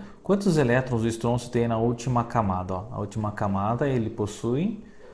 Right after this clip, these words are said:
dois elétrons. Sabe o que significa? Que a camada de valência do estrôncio possui dois elétrons. E quando for fazer ligação com esse estrôncio, vamos ter que desenhar dois elétrons,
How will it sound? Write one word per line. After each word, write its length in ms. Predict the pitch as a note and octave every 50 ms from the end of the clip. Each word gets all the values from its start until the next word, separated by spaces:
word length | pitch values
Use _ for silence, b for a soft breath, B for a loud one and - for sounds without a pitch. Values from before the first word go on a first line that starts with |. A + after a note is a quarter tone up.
| B B B B -
dois 440 | G#2 F#2+ G2+ G2 G2 G2 G2 G2 A2+
elétrons. 540 | C3+ C#3+ C#3 A2+ G2 G2+ - G2+ - - - - _ - - - - - - - - - - - - - - - - - - - - - - - - - - - - - - - - B B B B B B B B -
Sabe 220 | - - E3+ F#3
o 40 | F#3
que 60 | -
significa? 600 | - B2 G#2+ G2 G2 G2+ C3+ C3 A#2 - E2+ - - B B B B B B B - - -
Que 120 | - - C#3+
a 60 | C#3
camada 440 | - C#3+ B2+ A#2+ B2 C#3 E3 D#3+ D#3
de 140 | C#3 B2+
valência 540 | G#2+ A2+ A2 G#2 G#2+ A2+ B2 C3+ C3+ - B2
do 80 | A2 G#2
estrôncio 480 | G2+ - - - A2+ A#2+ B2+ - -
possui 420 | C3 - A#2+ A2+ - - C3 C3 B2
dois 460 | G#2 G2+ A2 A#2 C3 C#3+ C#3+ C3+ B2+
elétrons. 600 | C3 A#2+ G#2 F#2+ F#2 - - - - - - - B B B B B B B B
E 80 | C3 C3
quando 340 | - - F3+ G#3 A3 G#3+
for 160 | G#3 - C#3 A#2+
fazer 280 | - A#2+ G#2+ A2 A2
ligação 640 | G#2+ A2+ G#2 G#2 G2+ G2+ - - - D3 D3 B2+ G#2
com 200 | - - G#2 G#2
esse 200 | G2 G2 - -
estrôncio, 580 | - - - B2+ C#3 C#3 B2 G#2 - - - - B B B B B B B -
vamos 300 | - A2 A#2 C3 C3 C3
ter 160 | - D3+ D3
que 120 | D3 - C3+
desenhar 680 | A#2 A#2+ A#2+ A#2 A2+ G#2+ A2 A#2 B2+ C3 A#2 A2 - -
dois 380 | B2 B2 C#3+ C#3 C3+ C3 B2+
elétrons, 680 | C#3+ C#3+ C3 A#2 A#2+ A#2+ - D3+ D#3+ E3 - - -